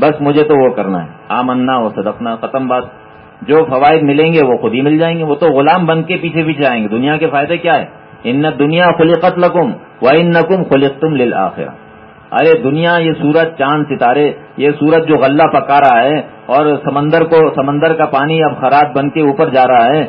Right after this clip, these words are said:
اور بادلوں سے، کے ذریعے برس رہا ہے اور تمہاری کھیتیاں پیدا کر رہا ہے، غلے کو پکا رہا ہے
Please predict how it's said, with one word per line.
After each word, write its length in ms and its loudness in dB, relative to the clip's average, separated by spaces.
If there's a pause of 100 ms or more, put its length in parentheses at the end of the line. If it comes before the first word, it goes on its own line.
(200)
اور 180 2
بادلوں 500 0
سے، 300 0
کے 80 -2
ذریعے 300 0
برس 280 0
رہا 200 2
ہے 140 -2 (220)
اور 160 -2
تمہاری 380 -2
کھیتیاں 400 -2
پیدا 260 2
کر 160 -4
رہا 160 2
ہے، 120 0 (220)
غلے 380 2
کو 240 0
پکا 200 2
رہا 220 6
ہے 80 0